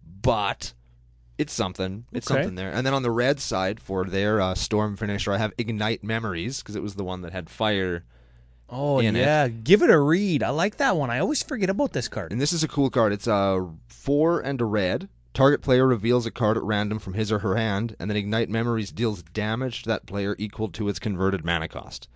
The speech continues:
Speaker 2: And it's got Storm.
Speaker 1: And it's got Storm.
Speaker 2: So if you Storm for whatever, you said twenty is not really realistic, but if you did,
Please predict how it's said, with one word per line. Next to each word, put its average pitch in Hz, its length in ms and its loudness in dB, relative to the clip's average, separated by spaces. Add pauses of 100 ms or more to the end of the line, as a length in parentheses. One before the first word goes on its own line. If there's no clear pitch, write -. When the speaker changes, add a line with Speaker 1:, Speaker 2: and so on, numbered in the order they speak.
(180)
Speaker 2:
And 123 100 -4
it's - 80 -2
got 127 140 0
Storm. 127 500 4 (320)
Speaker 1:
And 90 100 -8
it's 92 120 -6
got 107 140 0
Storm. 78 420 -6 (160)
Speaker 2:
So 120 400 0
if 113 180 -6
you 117 400 -2 (160)
Storm 139 760 0
for 110 320 -2 (180)
whatever, 113 420 2
you 120 180 -2
said 120 240 -4
twenty 127 340 0
is 107 160 -4
not 123 280 -2
really 120 340 4
realistic, 135 680 2
but 139 160 6
if 131 140 -2
you 131 80 0
did, 127 360 2